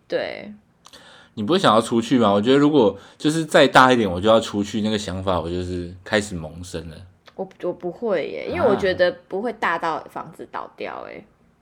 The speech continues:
Speaker 1: 我啦，我自己的想法啦。
Speaker 2: 哦，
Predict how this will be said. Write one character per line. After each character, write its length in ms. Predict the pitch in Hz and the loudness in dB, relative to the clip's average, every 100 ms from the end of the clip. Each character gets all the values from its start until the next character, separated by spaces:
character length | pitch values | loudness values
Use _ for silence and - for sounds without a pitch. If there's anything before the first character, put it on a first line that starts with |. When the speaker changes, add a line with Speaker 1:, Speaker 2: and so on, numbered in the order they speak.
| _ _ _ | _ _ _
Speaker 1:
我 200 | - 156 | -8 -6
啦， 200 | 147 143 | -2 -2
我 100 | 135 | -4
自 120 | 180 262 | -4 -4
己 80 | |
的 160 | 170 147 | -4 -6
想 460 | - - - 113 170 | -8 -12 -10 -10 -10
法 280 | 147 85 65 | -10 -8 -10
啦。 180 | 69 87 | -12 -10
Speaker 2:
哦， 520 | 87 85 87 87 | -8 -8 -10 -12